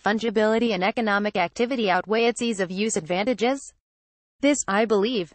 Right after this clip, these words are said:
could be the defining issue in a global competition between open versus closed economic models.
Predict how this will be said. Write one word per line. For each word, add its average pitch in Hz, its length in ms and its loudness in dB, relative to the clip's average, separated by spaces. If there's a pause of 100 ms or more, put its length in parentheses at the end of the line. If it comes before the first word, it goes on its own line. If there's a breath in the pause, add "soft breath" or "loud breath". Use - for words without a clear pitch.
could 202 140 0
be 240 120 -2
the 196 120 -4
defining 190 500 0
issue 220 300 0
in 180 100 0
a 165 80 -2
global 247 380 2
competition 233 680 0
between 254 380 2
open 240 240 0
versus 254 320 0
closed 190 340 0
economic 190 540 0
models. 180 520 2